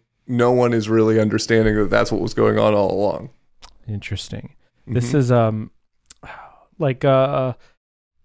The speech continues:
Speaker 2: you know, the movie Encanto with,
Speaker 1: I don't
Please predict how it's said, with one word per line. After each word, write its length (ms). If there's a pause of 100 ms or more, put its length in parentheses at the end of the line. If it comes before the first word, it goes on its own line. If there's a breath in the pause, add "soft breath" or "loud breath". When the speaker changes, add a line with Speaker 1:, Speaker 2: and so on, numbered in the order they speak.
Speaker 2:
you 100
know, 380
the 80
movie 800
Encanto 760 (960)
with, 220
Speaker 1:
I 40
don't 80